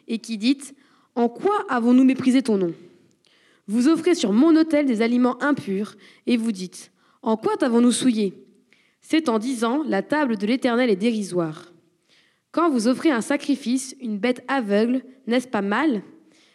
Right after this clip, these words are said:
Quand vous offrez une bête boiteuse ou malade, n'est-ce pas mal ? Offre-la donc à ton gouverneur. Te recevra-t-il bien ? Te fera-t-il bon accueil ?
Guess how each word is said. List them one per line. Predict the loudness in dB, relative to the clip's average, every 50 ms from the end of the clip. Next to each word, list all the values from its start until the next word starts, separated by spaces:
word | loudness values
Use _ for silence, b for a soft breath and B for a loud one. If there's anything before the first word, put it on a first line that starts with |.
| b b
Quand | -2 0 2 2
vous | 2 0 0
offrez | 0 0 0 0 0 2 2 2 0
une | -2 -4 -2
bête | -2 -2 -2 -2 0
boiteuse | 0 0 0 0 2 2 2 2 2
ou | 0
malade, | 0 0 0 0 0 0 0 0 -2 -2 -2
n'est-ce | -2 -2 -2 -4
pas | -4 -4 -4
mal ? | -2 -2 -2 0 0 0 0 -2 -4 -12 -20 -20 _ _ _ _ _ _ _ _ _ _ _
Offre-la | -2 -2 -2 -2 -2 -2 -2 -2 -2
donc | -2 0 2 4 4 4 2 0 -4
à | -4
ton | -2 -2 -2
gouverneur. | 0 0 2 2 2 2 2 2 2 0 0 -2 -6 -12 b b b b b b b b b
Te | 0
recevra-t-il | 2 2 2 2 0 0 0 -2 -4 -2 0 0 0 0 -2
bien ? | -2 0 0 0 -2 -6 -14 B B B B B B
Te | -2 -2
fera-t-il | 0 0 -2 -2 -2 -2 -4 -4 0
bon | 2 2 4
accueil ? | 4 2 2 2 2 2